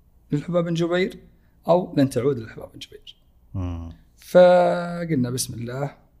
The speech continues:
Speaker 1: ورجعنا، بدينا صف أول اللي كانت على قولتهم شبه إجبارًا.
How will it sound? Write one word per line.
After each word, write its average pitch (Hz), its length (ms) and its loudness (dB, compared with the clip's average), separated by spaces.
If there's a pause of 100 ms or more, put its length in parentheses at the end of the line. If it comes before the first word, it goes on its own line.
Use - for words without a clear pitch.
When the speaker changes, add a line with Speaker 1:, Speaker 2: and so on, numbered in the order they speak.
(280)
Speaker 1:
ورجعنا، 131 540 -8
بدينا 139 360 -4
صف - 240 -6
أول 185 320 0 (600)
اللي 165 120 -4
كانت 127 320 -4
على 117 120 -12
قولتهم 120 520 -6
شبه - 320 -6 (200)
إجبارًا. 110 460 -14